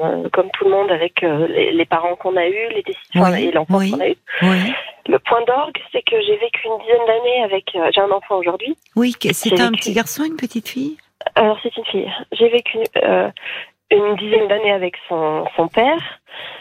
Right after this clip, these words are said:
Speaker 1: Euh, au début, enfin, ça, j'ai pas repéré les signaux parce que je l'ai
Speaker 2: Oui.
Speaker 1: connu jeune. Je suis,
Speaker 2: Oui.
Speaker 1: en fait, je suis passée de la famille à la vie de couple avec lui. J'ai pas vécu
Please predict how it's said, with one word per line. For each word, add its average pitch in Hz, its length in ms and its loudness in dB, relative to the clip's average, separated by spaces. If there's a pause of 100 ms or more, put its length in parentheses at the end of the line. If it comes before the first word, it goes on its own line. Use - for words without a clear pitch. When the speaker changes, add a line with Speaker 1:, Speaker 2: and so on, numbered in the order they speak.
(200)
Speaker 1:
Euh, 196 280 4
au 214 120 2
début, 226 560 -6
enfin, 226 140 -2 (140)
ça, 269 80 4 (720)
j'ai 254 80 4
pas 294 200 2
repéré 240 380 0
les 233 120 -2 (120)
signaux 240 400 2
parce 214 200 -6
que - 140 -10
je - 60 -6
l'ai 214 80 0
Speaker 2:
Oui. 220 100 0
Speaker 1:
connu 214 440 2
jeune. 247 320 2 (360)
Je - 60 -4
suis, 185 80 0
Speaker 2:
Oui. 190 140 2
Speaker 1:
en 233 60 2
fait, 277 120 2
je - 60 0
suis - 80 -2
passée 233 300 0
de 220 140 2
la 208 120 2
famille 240 540 -2 (240)
à 175 320 2
la 185 120 0
vie 202 120 -12
de - 80 -16
couple - 240 -4
avec 185 300 0
lui. 254 140 -2
J'ai 233 100 2
pas 240 120 2
vécu 226 220 -4